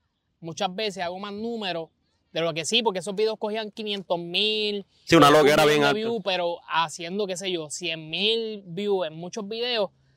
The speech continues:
Speaker 1: al final co-, lo ven tres millones en un mes, que es más o menos lo mismo,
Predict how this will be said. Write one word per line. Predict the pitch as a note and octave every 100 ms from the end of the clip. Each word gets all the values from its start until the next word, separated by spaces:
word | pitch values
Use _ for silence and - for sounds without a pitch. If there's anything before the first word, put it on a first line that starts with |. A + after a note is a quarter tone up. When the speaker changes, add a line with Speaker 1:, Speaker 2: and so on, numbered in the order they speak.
| _
Speaker 1:
al | E3 D#3+
final | D#3+ D#3 G#3 G3+ F3+ _ _
co-, | E3+ E3
lo | D#3+ D3+
ven | D#3+ E3+
tres | F3+
millones | F#3+ F#3+ F#3 F#3+ F3+
en | F#3
un | F#3
mes, | G3 A#3+ G#3
que |
es | F#3
más | F#3 F#3+
o |
menos | G3+ G3+
lo | G3
mismo, | G#3 B3 A3+ F#3+